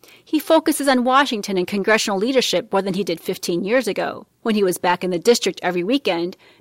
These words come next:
meeting with Kiwanis in the Rotary. After a few blocks, Sessions turned to the press and said, "Did you get what you needed?" This is how candidates politely tell reporters that it's time to go away.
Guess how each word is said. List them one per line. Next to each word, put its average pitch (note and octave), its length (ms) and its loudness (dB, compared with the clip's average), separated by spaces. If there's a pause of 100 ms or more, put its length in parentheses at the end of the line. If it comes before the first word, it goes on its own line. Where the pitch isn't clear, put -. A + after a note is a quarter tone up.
meeting C#4 260 4
with B3 160 2
Kiwanis A#3 560 0
in F3 80 -2
the F3+ 80 -2
Rotary. G3 640 0 (720)
After A3+ 300 4
a G3 40 0
few E4+ 300 2
blocks, F3+ 440 2
Sessions E4 420 2
turned C#4+ 220 2
to D4 60 0
the C#4 80 2
press F#3+ 320 0
and F#3+ 120 -6
said, E3+ 380 -2 (440)
"Did F#3+ 120 0
you G3+ 60 0
get G3+ 160 6
what G3+ 120 0
you F3+ 100 0
needed?" C#4+ 420 2 (560)
This E4 140 0
is G#4 120 4
how F#4 120 6
candidates B3 560 0
politely G#3+ 340 0
tell G3+ 200 0
reporters F3+ 440 -2
that F#3+ 80 -4
it's F3+ 120 -4
time F#3+ 220 -2
to G3+ 120 -2
go E3+ 180 -2
away. E3+ 480 -2